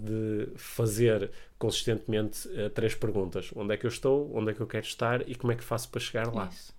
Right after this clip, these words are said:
Speaker 2: Uhum.
Speaker 1: Sim. Eh, coaching para ti é isto? É uma coisa diferente?
Speaker 2: Sim, não, coaching para mim é certamente isso também, porque eu também tenho muita influência da, da tua par-,
Speaker 1: Hum.
Speaker 2: parte, não é? Embora eu comecei a estudar coaching antes de ti,
Speaker 1: É
Speaker 2: até
Speaker 1: verdade,
Speaker 2: lembras?
Speaker 1: sim, sim.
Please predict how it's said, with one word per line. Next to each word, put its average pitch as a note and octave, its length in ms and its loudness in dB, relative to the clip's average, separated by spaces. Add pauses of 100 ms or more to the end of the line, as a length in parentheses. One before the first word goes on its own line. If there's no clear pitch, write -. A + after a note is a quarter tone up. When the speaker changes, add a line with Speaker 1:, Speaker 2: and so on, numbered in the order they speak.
Speaker 2:
Uhum. F#3+ 280 -8 (340)
Speaker 1:
Sim. A#2 100 -8 (560)
Eh, A2 520 4 (240)
coaching B2+ 340 6
para A#2+ 160 6
ti A#2 180 4
é G#2 80 4
isto? A2 380 2
É - 20 4
uma G#2+ 140 2
coisa A2 240 2
diferente? A#2 560 2 (180)
Speaker 2:
Sim, A3+ 260 -2
não, G#3 240 2
coaching C4+ 280 -4
para B3 140 0
mim C4 180 2
é G#3+ 60 2
certamente G#3 560 -2
isso G3+ 160 -4
também, G3+ 320 -4 (160)
porque G3 260 -6
eu G3 40 -6
também F#3+ 280 -4
tenho G3 220 -4
muita G3 240 0
influência G3 640 -2 (480)
da, F#3 440 4
da G3 140 0
tua G#3+ 260 -2
par-, G#3+ 300 -2 (140)
Speaker 1:
Hum. - 40 -4
Speaker 2:
parte, - 460 -2
não E3 80 -8
é? E3+ 140 -6
Embora G#3 340 2 (100)
eu B3 300 0
comecei B3+ 320 -2
a - 20 -4
estudar B3 280 -8
coaching A#3+ 360 -6
antes A#3+ 200 -4
de - 80 -6
ti, A#3 100 -6
Speaker 1:
É G3 40 -4
Speaker 2:
até A#2 180 0
Speaker 1:
verdade, B2 220 0
Speaker 2:
lembras? G#3+ 340 -4
Speaker 1:
sim, G#2 260 -2 (160)
sim. A2+ 240 2